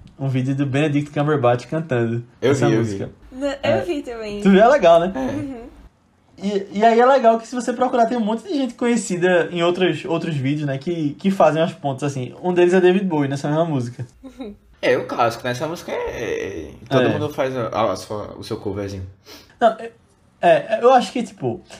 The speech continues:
Speaker 1: é porque é querendo exagerar aqui, mas eu acho que é uma das minhas músicas favoritas, tá ligado? Tipo, jun-,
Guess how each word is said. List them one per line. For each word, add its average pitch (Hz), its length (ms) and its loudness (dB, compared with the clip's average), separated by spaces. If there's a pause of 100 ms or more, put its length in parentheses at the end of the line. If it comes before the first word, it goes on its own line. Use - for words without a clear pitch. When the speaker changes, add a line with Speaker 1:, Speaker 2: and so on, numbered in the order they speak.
(280)
Speaker 1:
é 170 80 4
porque - 180 -2
é 214 220 6
querendo 196 260 2
exagerar 185 400 4
aqui, 131 140 -4
mas 139 160 -2
eu 160 80 6
acho 147 180 -2
que 175 400 -6
é 147 140 -2
uma 170 160 0
das 208 160 2
minhas 220 180 0
músicas 190 420 -2
favoritas, 208 540 2
tá 120 80 -4
ligado? 101 220 -6
Tipo, - 280 -10
jun-, 117 280 -8